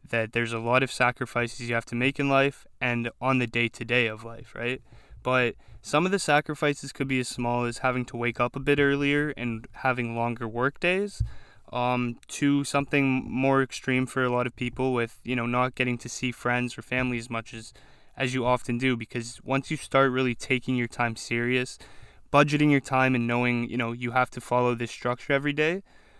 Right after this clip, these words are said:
a lot of shit that you did previously, you're not gonna have the time for it, right? You're gonna be working more, you might be up earlier, but it's still gonna be longer work days, right? Whatever it may be, you're gonna have to make those sacrifices for the bigger vision, the bigger picture, right? This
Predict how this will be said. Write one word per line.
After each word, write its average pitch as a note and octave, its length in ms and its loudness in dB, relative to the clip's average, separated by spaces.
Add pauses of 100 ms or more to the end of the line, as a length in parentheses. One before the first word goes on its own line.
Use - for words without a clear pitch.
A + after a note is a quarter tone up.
(200)
a C3+ 120 -2
lot C#3+ 180 8
of D3 80 4
shit D3 240 2
that C#3 80 4
you C3 160 4
did B2+ 240 2
previously, D#3 800 0 (340)
you're C#3+ 320 0
not D#3+ 160 6
gonna E3 160 2
have D#3+ 160 2
the D3+ 80 -2
time C3+ 280 0
for A2+ 260 -6
it, A#2 100 -14
right? B2 200 0
You're B2 120 0
gonna C3 120 2
be C3 100 2
working B2+ 420 0
more, B2 380 2 (240)
you B2 100 -2
might B2+ 160 4
be A#2 280 -2
up B2+ 220 0
earlier, B2+ 460 4
but A#2+ 240 0
it's - 240 -8
still D3 200 2
gonna C#3 120 0
be C3 100 2
longer B2 320 0
work A#2 260 -4
days, G#2+ 240 -12
right? A#2 160 -2
Whatever C3+ 480 0
it D3 40 2
may C3 180 2
be, A#2+ 340 -2 (280)
you're B2+ 120 -2
gonna E3+ 160 2
have E3 180 0
to D#3+ 100 -6
make D3+ 180 0
those C3 180 -2
sacrifices B2 920 -2 (500)
for C3 480 2
the B2+ 320 -4
bigger C3 360 4
vision, A#2 480 -2
the A2+ 80 -6
bigger B2 360 0
picture, A2+ 500 -6
right? A#2 300 -4
This - 260 -6